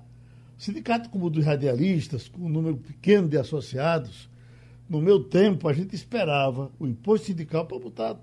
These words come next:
as contazinhas em dia, atualizar essa coisa toda. Assim, são jornalistas, publicitários, radialistas.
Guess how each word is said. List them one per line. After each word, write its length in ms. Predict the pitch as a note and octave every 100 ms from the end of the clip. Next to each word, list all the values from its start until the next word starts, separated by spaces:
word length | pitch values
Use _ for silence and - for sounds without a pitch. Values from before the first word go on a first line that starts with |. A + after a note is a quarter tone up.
| -
as 140 | E3+
contazinhas 640 | - G3 G3 C#3 D#3 C#3
em 120 | C#3+
dia, 540 | A#2 F#3 G#3+ G#3 F#3 E3+ - - -
atualizar 800 | D#3+ F#3 D#3+ C3 C#3 E3+ F3+
essa 240 | F#3 - F3
coisa 300 | D#3 E3+ D#3+
toda. 220 | F3 E3 - -
Assim, 500 | G3+ - D3+ D3 C3 - - -
são 240 | - C#3+
jornalistas, 1200 | A#2+ C3+ C#3+ F#3+ G3+ F#3 F3 D#3+ A#2 - C3+ A#2+ - - -
publicitários, 1200 | D#3+ D3+ D3 A3 - F#3+ F3 D#3+ D3 D3 C#3 A#2+ - - -
radialistas. 600 | C#3 E3+ G3 E3 F3